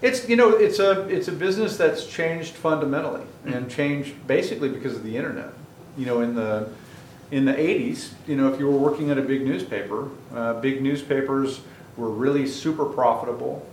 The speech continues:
Speaker 1: and they made their money on classified ads, which is now Craigslist and eBay.
Speaker 2: Mm-hmm.
Speaker 1: Uh, they made a bunch of money on what they call display ads, which are the big, you know, one or two page grocery store or department store ads.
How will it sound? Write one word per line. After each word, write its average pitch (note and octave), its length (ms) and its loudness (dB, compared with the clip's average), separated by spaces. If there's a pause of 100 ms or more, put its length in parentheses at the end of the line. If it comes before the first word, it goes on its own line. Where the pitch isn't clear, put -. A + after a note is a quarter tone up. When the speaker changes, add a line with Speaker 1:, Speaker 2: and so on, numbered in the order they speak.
Speaker 1:
and A#2+ 360 -4
they B2 60 -2
made C3 220 0
their B2+ 100 0
money B2 260 0
on G#2+ 140 -4
classified C3 720 0
ads, A2+ 360 -2 (400)
which C3+ 180 -6
is A#2 140 -6
now A#2+ 360 0
Craigslist B2 560 0
and A2+ 100 -4
eBay. - 380 -6
Speaker 2:
Mm-hmm. B2 280 -14
Speaker 1:
Uh, G#2+ 280 -2
they A#2 120 0
made A#2+ 200 2
a A#2+ 40 2
bunch A#2+ 200 0
of C3 60 -4
money B2 280 0
on A#2 160 -4
what A#2 180 -4
they A2+ 100 -4
call A#2 540 2 (360)
display D3+ 500 2
ads, - 400 -2
which A#2+ 180 -8
are A#2+ 120 2
the A2+ 100 -4
big, C#3 480 2 (480)
you D#3 100 -6
know, A#2 200 6 (200)
one C#3+ 220 4
or C3+ 80 -2
two D3 140 -4
page C3+ 580 2
grocery C3+ 320 2
store C3+ 640 4
or A2 200 2
department B2+ 400 0
store A#2+ 360 -2
ads. A2+ 420 0